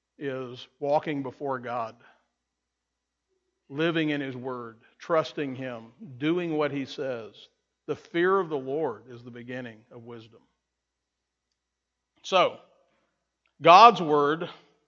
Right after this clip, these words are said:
contains the plans and the directions for building a family culture. It's the church's task to maintain and instruct her members in God's Word and to send her members out the doors, uh, to their various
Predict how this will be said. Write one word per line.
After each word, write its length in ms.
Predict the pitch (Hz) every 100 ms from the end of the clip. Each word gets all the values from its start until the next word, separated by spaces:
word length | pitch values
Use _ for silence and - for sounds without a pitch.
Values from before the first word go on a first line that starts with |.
| _ _ _ _ _ _ _ _
contains 480 | 156 151 180 190 185
the 100 | 156
plans 460 | - 185 180 190 170
and 100 | 180
the 40 |
directions 600 | 165 160 160 156 165 156
for 160 | - 147
building 400 | 139 151 151 151
a 60 |
family 360 | 139 143 139 139
culture. 540 | 135 170 165 151 117
It's 140 | 131 -
the 100 | 139
church's 560 | - 180 196 202 175
task 560 | - 147 131 135 156 - - _ _ _ _ -
to 40 |
maintain 600 | 147 160 160 156 165 165 160
and 100 | 151
instruct 520 | 143 - 180 180 185
her 100 | 170
members 440 | 156 151 156 143
in 140 | 143 135
God's 340 | 143 160 151
Word 380 | 131 135 135 139
and 100 | 131
to 80 | 123
send 300 | - 180 185
her 160 | 175
members 480 | 165 160 147 147 139
out 300 | 139 156 190
the 60 | 208
doors, 640 | 151 135 127 143 - - _ _ _ _ _ _ _ _ -
uh, 340 | 139 135 135 131
to 180 | 165 165
their 160 | 156
various 500 | 147 165 190 190 -